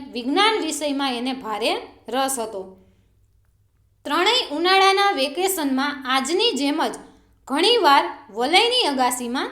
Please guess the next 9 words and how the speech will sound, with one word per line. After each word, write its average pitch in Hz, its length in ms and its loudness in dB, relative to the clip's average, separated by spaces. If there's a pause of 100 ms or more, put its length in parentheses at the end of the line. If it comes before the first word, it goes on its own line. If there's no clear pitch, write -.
(120)
સાથે 294 440 4
સૂતા. 214 480 -10 (640)
ઉનાળુ 311 400 0
વેકેશન 302 540 -2
હોય 392 200 4
એટલે 277 240 0
ત્રણેય 311 360 0
મિત્રો 294 380 -2
છે 262 360 -6